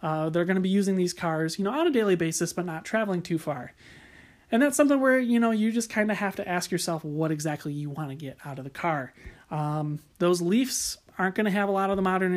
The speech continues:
infotainment stuff, uh, that newer cars have today. The Leaf in particular, uh, has today. Just the same, it might not have some of the interesting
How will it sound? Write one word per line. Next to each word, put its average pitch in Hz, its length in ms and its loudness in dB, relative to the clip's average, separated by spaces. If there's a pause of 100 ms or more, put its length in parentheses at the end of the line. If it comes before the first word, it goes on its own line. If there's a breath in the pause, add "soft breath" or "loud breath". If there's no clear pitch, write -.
infotainment 175 480 -2
stuff, - 420 -4 (320 loud breath)
uh, 165 240 -2 (240)
that 202 160 -4
newer 180 300 2
cars 156 300 -4
have 143 160 -8
today. 147 120 -6
The 147 160 -4
Leaf 208 240 2
in 214 80 2
particular, 202 560 -2 (100)
uh, 143 340 -6 (100)
has 156 280 -4
today. 143 380 -6 (1700 loud breath)
Just 226 200 0
the 220 60 -8
same, 254 300 2
it 220 80 -4
might 247 160 2
not 254 160 2
have 240 160 -2
some 240 180 0
of 240 60 2
the 269 240 0
interesting 240 580 0